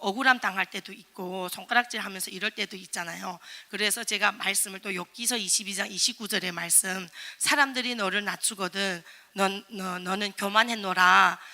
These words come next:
하고 또 "하나님은, 어, 겸손한 자를 높이신다, 구원하신다." 이랬잖아요. 그래서 이 말씀을 주고 집사님이 이 두, 두 가지, 이 두 말씀 가지고 현장에서 승리해야 된다. 사람들이 갑자기 억울하게 집사님을 짚을 때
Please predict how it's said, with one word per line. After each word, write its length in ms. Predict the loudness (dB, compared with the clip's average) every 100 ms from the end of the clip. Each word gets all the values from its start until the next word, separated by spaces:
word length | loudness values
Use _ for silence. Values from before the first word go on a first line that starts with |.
| -8
하고 440 | 0 4 4 4 0 -16 -12 2
또 140 | 2
"하나님은, 640 | 4 6 6 4 2 2 2 -12 -10
어, 200 | -4 -4
겸손한 540 | -2 -2 0 4 2 4
자를 360 | 4 4 2 -4 _
높이신다, 560 | -6 -4 0 0 -2 -6
구원하신다." 760 | 2 4 4 2 0 2 0
이랬잖아요. 680 | 0 -2 -2 -4 -4 -4 -6 -10 -20 0
그래서 200 | 2 2
이 180 | 0
말씀을 460 | 6 6 6 -2 -6
주고 360 | -8 0 0 0 -8 -2
집사님이 500 | 0 4 4 2 -4
이 100 | -8
두, 300 | -2 -2 -2 -6 -4
두 140 | 2
가지, 360 | 6 6 4 -4
이 140 | -6 -6
두 180 | -4 2
말씀 380 | 4 4 -2 -4
가지고 340 | -8 -8 -8
현장에서 460 | -6 -4 -4 -2 -2
승리해야 520 | -2 -2 -2 -2 -6
된다. 460 | -10 -4 2 2 0 -10 -14 -4
사람들이 460 | 4 6 6 2 0
갑자기 480 | -2 0 2 2 0
억울하게 560 | -4 4 6 6 4 0
집사님을 600 | 0 2 2 2 -2 -2
짚을 300 | -2 -4 0
때 320 | 4 4